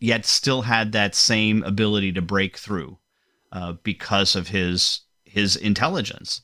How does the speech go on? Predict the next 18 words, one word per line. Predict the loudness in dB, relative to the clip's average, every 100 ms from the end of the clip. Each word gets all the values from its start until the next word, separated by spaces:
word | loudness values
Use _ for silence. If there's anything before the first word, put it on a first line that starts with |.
| _ _ -8
uh, | -8 -4
not | 0 2 2 -2 _ _ _
reading | -2 2 2
and | 2
writing, | 2 2 2 -2 -6 _ _ _ -2
but | 0
intelligence, | 0 0 0 -2 -2
as | -2 0
you | 0
said, | -2 -6
the | -8
tacit | -2 0 0 -4
knowledge | -4 -4 -4 -6
of | -8
local | -6 -6 -8
time | -8 -6 -6
and | -8
space. | -10 -12 -16 -18 -20